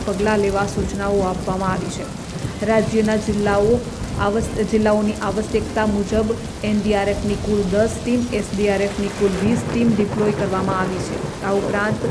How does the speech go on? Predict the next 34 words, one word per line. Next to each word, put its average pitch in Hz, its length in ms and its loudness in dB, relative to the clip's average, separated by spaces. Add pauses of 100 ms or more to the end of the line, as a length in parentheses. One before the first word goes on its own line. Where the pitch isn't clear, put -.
(280)
પાંચ 214 320 2
એન 214 180 0
ડી 214 140 2
આર 202 120 2
એફની 202 300 0
ટીમ 214 300 -2
રિઝર્વ 202 420 2
રાખવામાં 190 580 -2
આવી 175 180 -4
છે. - 300 -10 (600)
ભારે 214 240 2
વરસાદથી 214 720 0
રાજ્યમાં 208 640 0 (120)
સત્તાવન 220 640 2
ગામ 208 200 2 (120)
અસરગ્રસ્ત 214 640 0
થયા 175 200 -2
છે. - 500 -6
પાંડેએ 202 300 2
વધુમાં 208 460 2
જણાવ્યું 208 440 2
હતું 226 300 -2
કે 214 100 2
રાજ્યમાં 196 540 0
ભારે 196 320 0
વરસાદને 196 640 0
લીધે 196 360 0
કુલ 214 320 0 (100)
પિસ્તાલીસ 220 500 2 (120)
વ્યક્તિઓનું 202 680 0
રેસ્ક્યુ 202 540 2
તથા 196 220 -2
ત્રણસો 196 480 -2
અઠ્ઠાણું 220 420 0